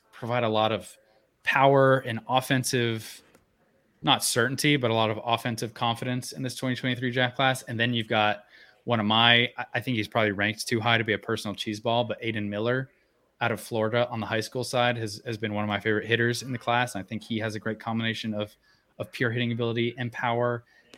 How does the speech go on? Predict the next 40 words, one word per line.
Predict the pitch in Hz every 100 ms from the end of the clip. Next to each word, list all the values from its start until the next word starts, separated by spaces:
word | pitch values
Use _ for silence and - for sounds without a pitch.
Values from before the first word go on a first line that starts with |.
| -
And | 113
then | 113
the | 107
guy | 113 113
who | 107
I | 104
think | 110 110
is | 98
probably | - 101 110 123
going | 120 123
to |
be | 120 123 123
in | 127
this | 123 117
first | - 123 127
round | 120
range | 120 123 120 - - -
a | 120
week | 131
from | - 131
now | 127 127 127 131 _
and | 117
is | 101
not | 113 113
right | 113
now, | 107 113 120 117 _ _ _ _ -
but |
that's | 117 110
Bryce | 107 110 113 113 -
Eldridge, | 101 104 101 85 - - -
um, | 107 98 92 92 95 95 _ _ _ _ _ -
who's | 110
actually, | 120 143 151
like, | 117 95 -
fifteen | 127 - 107
minutes | 104 98
away | 98 98
from | - 92
me | 92
here | 104 95 90